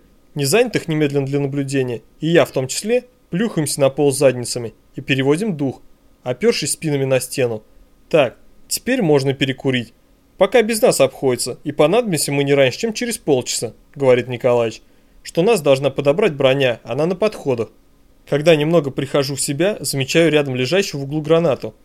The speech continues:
немного запылившуюся, но знакомую Ф один. Снаряжена, готова к бою, только от огней усики да дёрни чеку. Вполне себе пригодится лимонка в хозяйстве.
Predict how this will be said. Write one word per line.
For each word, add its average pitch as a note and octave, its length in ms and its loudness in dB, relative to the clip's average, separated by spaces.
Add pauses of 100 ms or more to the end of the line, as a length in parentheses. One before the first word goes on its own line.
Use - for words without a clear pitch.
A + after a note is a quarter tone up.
(220)
немного G3+ 340 0
запылившуюся, C#3 800 -4 (140)
но D#3 100 -2
знакомую D#3+ 600 -2
Ф C#3 220 0
один. C3 340 -2 (680)
Снаряжена, C#3 760 0 (100)
готова D3 400 0
к C#3 100 -6
бою, C3 320 0 (240)
только F3 280 0
от D#3 120 -2
огней D3 360 2
усики A3 360 -6
да D3+ 140 -2
дёрни D3 320 0
чеку. D#3+ 440 -8 (540)
Вполне C#3 400 0
себе C#3 180 -2
пригодится C#3+ 540 2
лимонка C3 320 -4
в - 40 -20
хозяйстве. D3+ 520 -2